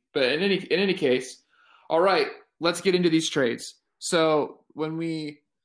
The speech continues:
when we last convened, the, the,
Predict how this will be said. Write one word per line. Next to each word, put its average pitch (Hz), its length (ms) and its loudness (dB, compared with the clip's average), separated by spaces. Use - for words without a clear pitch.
when 165 140 -2
we 175 140 -2
last 196 520 0
convened, 127 600 -6
the, 139 640 -2
the, 139 400 -4